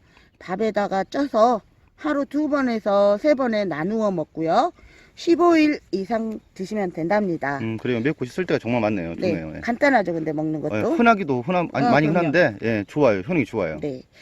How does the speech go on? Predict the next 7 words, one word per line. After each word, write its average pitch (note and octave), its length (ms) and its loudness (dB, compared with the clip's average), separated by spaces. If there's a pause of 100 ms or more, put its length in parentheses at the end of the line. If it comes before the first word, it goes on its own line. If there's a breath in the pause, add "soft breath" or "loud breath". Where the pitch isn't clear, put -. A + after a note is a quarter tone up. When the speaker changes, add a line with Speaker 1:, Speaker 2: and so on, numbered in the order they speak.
(180 loud breath)
Speaker 1:
자, E3+ 200 -2
이런 G#3 400 4
맵꽃의 F#3 760 0
주의사항과 G3+ 840 0
부작용입니다. E3+ 1000 -2
Speaker 2:
네, A2 180 0
예. E2+ 80 -8